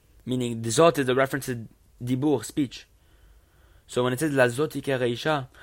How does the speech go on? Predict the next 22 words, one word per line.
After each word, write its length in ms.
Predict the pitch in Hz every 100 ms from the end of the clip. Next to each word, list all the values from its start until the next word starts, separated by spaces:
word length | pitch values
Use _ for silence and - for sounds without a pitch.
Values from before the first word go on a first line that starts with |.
| -
"To 140 | - 117
this 400 | 110 165 139 -
you 80 | 120
shall 200 | 120 110
call 240 | 143 127
woman," 360 | 135 151 110 110
Lazot. 680 | 110 107 131 165 - - - _ _ _ _ _ _ _ -
Zot 300 | 107 131 143
is 100 | 117
a 80 | 107
reference 300 | 107 117 104
to 80 | 104
Dibur, 420 | 104 107 139 117
so 120 | 110
Dibur 400 | 107 107 117 110
is 100 | 107
Isha. 400 | 98 101 - 101 - _ _ - - -
And 160 | 117 127 120 127 117 - _ _ 104 101 143 120 113 110 120 120 110 107 107 - 123 131 110 104
through 320 | 135 139 110 - - - _ -
the 100 | 101
holy 480 | 110 127 127 117 107
tongue, 400 | - 131 117